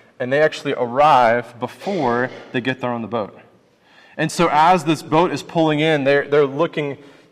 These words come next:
hopefully to see this desolate place, and it's already starting to crowd in with people. We see the same thing. I mean, w-, usually when we go on these mission teams, we give away, like, a hundred tickets, uh, either beforehand or the morning of. We're,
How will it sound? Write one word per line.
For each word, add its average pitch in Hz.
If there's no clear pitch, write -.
hopefully 175
to 131
see 151
this 131
desolate 135
place, 143
and 127
it's -
already 127
starting 127
to 107
crowd 123
in 117
with 123
people. 131
We 120
see 139
the 123
same 123
thing. 127
I 123
mean, 123
w-, 120
usually 139
when 135
we 127
go 123
on 127
these 120
mission 127
teams, 110
we 110
give 120
away, 117
like, 107
a -
hundred 120
tickets, -
uh, 107
either 127
beforehand 139
or 123
the 107
morning 113
of. 131
We're, 113